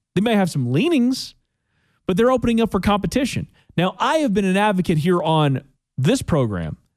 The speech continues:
saying that you need to find that out as soon as humanly possible.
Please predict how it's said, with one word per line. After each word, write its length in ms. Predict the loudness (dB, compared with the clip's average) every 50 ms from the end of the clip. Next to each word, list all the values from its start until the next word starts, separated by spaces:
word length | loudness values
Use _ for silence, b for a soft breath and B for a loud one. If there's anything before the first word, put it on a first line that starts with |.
| _ _ _ _ _ _ _
saying 520 | -6 -2 -2 0 2 2 2 2 2 2 2
that 360 | 2 2 0 -2 -4 -6 _ _ _ _ _ _ _ _ _ _ _
you 220 | -6 -2 0 0 2
need 120 | 2 0
to 80 | 0 0
find 260 | 0 0 2 2 2
that 100 | 2 2
out 140 | 2 2 0
as 100 | -2 -2
soon 180 | -2 0 0
as 120 | 0 2 0
humanly 320 | 0 -2 0 -2 -4 -4
possible. 580 | -4 -2 -2 0 -2 -2 -4 -8 -12 -14 -16